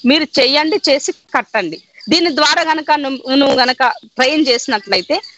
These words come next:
ఆటోమేటిక్ గా మనం డెవలప్డ్ కిందకి వచ్చేస్తాం. నీకు ఇప్పుడు ఒక అవకాశం వచ్చింది, దీన్ని వాడుకోవాలి ప్రాపర్ గా గవర్నమెంట్ ఇప్పుడు. కానీ ఆ పరిస్థితి మనకు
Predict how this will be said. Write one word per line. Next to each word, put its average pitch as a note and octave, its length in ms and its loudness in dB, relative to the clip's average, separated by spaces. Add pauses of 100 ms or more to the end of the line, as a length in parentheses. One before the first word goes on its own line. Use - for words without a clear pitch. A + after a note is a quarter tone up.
(160)
ఆటోమేటిక్ G#3+ 720 -2
గా D#4+ 80 0 (380)
మనం A3 400 0 (380)
డెవలప్డ్ A3+ 380 0
కిందకి G3+ 280 -6
వచ్చేస్తాం. - 600 -6 (140)
నీకు A#3+ 100 0
ఇప్పుడు B3 140 0
ఒక A#3 80 -2
అవకాశం B3+ 480 0
వచ్చింది, C4 380 -4 (360)
దీన్ని C4 180 2
వాడుకోవాలి C4+ 460 0
ప్రాపర్ A#3 340 -2
గా A3 100 -2 (100)
గవర్నమెంట్ G#3 420 -2
ఇప్పుడు. C#3+ 240 -12 (300)
కానీ B3+ 160 2
ఆ B3 100 2
పరిస్థితి C4 360 -4
మనకు C4 200 -2